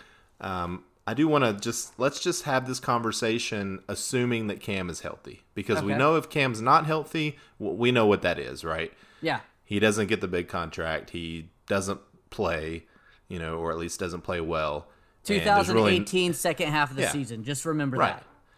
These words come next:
Speaker 2: That's
Speaker 1: Right.
Speaker 2: that's
Speaker 1: And,
Speaker 2: Cam
Speaker 1: and
Speaker 2: on
Speaker 1: Belichick
Speaker 2: health.
Speaker 1: won't, Belichick won't stick with him 'cause they're not paying him anything. They'll move to Stidham. So let's just have this conversation. We'll assume he's healthy. What is your ceiling, I guess,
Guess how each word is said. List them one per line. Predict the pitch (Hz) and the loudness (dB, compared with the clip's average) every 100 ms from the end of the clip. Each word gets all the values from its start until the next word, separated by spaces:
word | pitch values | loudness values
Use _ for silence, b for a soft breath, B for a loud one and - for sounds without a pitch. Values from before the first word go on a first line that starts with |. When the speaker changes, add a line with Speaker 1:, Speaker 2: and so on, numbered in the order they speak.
| b b | b b
Speaker 2:
That's | 170 | 2
Speaker 1:
Right. | 151 85 143 | 4 2 2
Speaker 2:
that's | 180 202 | 2 4
Speaker 1:
And, | 202 | 2
Speaker 2:
Cam | 190 160 | 2 2
Speaker 1:
and | |
Speaker 2:
on | 143 | 4
Speaker 1:
Belichick | 156 165 165 156 | 6 6 6 2
Speaker 2:
health. | 147 143 - _ _ _ - | 2 -6 -8 _ _ _ -8
Speaker 1:
won't, | 131 | 0
Belichick | 147 143 147 139 | 2 2 0 -2
won't | 139 | -4
stick | - 170 127 | -2 -2 -2
with | 82 | -6
him | 76 | -8
'cause | - 90 | -10 -6
they're | |
not | 104 113 | -4 -4
paying | 127 110 | -4 -6
him | 82 | -8
anything. | 50 - - - _ _ _ _ _ _ _ _ _ _ _ _ | -14 -20 -20 -20 _ _ _ _ _ _ _ _ _ _ _ _
They'll | 104 101 | -2 0
move | 104 98 | 2 0
to | 98 | -4
Stidham. | - 87 - _ - | -4 -6 -6 _ -8
So | 101 82 - _ b b b b - | -4 -4 -6 _ b b b b -4
let's | 127 - | -4 -2
just | 175 | 0
have | 147 | 0
this | 147 - | 0 0
conversation. | 143 143 123 113 110 | 2 2 0 0 -2
We'll | 98 | -2
assume | - 143 156 | -2 -2 0
he's | 156 147 | -2 0
healthy. | 117 101 104 98 90 _ _ _ _ _ _ _ _ - - | -2 0 -4 -4 -6 _ _ _ _ _ _ _ _ -16 -12
What | - 110 123 | -4 -2 0
is | 120 98 | -2 -2
your | 107 104 101 101 98 90 - _ _ _ _ _ _ _ _ _ _ _ _ _ _ _ _ _ _ _ _ _ _ _ _ _ - | -2 2 4 4 2 0 -8 _ _ _ _ _ _ _ _ _ _ _ _ _ _ _ _ _ _ _ _ _ _ _ _ _ -14
ceiling, | - - 147 113 95 87 | -8 -2 0 0 -2 -4
I | 85 | -6
guess, | 85 82 78 - - | -4 -4 -4 -10 -14